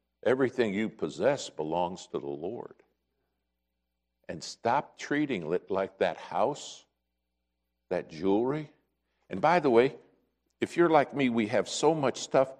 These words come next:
we forget the stuff we have. How many of you ever tried to move and found all kinds of things you didn't even remember you owned?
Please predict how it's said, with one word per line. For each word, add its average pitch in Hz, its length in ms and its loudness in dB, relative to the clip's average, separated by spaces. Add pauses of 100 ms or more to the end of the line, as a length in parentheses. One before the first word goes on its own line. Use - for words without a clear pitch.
(560)
we 139 220 2
forget 120 800 0
the 143 100 0
stuff - 460 -6
we 135 220 -8
have. 165 340 -12 (2250)
How 165 80 -4
many 175 160 6
of 135 80 4
you 135 80 8
ever 107 180 6
tried 110 380 2
to 95 60 4
move 95 320 2
and 76 120 -8
found 87 320 0
all 90 160 6
kinds 95 400 -6
of 82 100 -6
things 113 300 -8
you 95 80 -4
didn't 104 140 -8
even 87 320 -4
remember 104 360 2
you 110 260 2
owned? 156 500 0